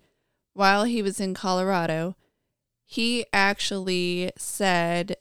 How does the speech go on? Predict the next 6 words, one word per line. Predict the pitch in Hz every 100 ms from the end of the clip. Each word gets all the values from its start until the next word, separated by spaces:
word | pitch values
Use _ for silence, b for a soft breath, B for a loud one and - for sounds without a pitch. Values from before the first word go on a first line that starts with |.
| _
that | 180 185 175 175 175 -
his | 185 185 175
son | - - 277 269 190 175 185 226 - _ _ -
died, | 190 185 170 170 170 190 202 _ _ _
Beau | - 196
Biden, | 208 180 175 185 202